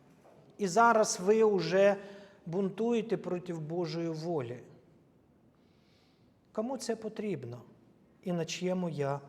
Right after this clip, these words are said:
боці? Павло після свого навернення не вважав справу завершеною.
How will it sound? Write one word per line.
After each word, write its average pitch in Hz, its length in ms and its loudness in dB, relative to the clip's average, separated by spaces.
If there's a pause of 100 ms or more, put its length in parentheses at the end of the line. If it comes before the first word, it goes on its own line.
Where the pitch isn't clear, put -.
(120)
боці? 143 560 -8 (880)
Павло 240 320 8
після 277 340 4
свого 247 380 10
навернення 233 880 6
не 208 200 2
вважав 226 720 4 (200)
справу 220 720 4
завершеною. 175 1300 2